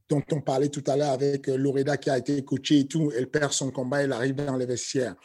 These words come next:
Effectivement, il a été dur avec elle. Il va pas se mettre à,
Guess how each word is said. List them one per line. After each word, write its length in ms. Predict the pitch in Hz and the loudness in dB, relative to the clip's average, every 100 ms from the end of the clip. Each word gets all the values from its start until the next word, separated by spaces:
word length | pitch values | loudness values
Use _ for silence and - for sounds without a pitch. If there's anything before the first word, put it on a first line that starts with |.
| - - - | -20 -10 -6
Effectivement, 400 | - 127 139 143 | -4 -2 -2 -2
il 160 | 143 | -2
a 20 | |
été 200 | 135 139 | -2 0
dur 240 | 135 139 131 | 2 2 2
avec 300 | 123 120 123 | 0 -2 0
elle. 240 | 135 110 87 - - _ | 0 0 -4 -18 -20 _
Il 80 | 135 | -4
va 140 | 135 | -4
pas 180 | - 135 | -2 -2
se 140 | - | 0
mettre 300 | 139 127 - | -2 -4 -6
à, 160 | 135 117 | -8 -8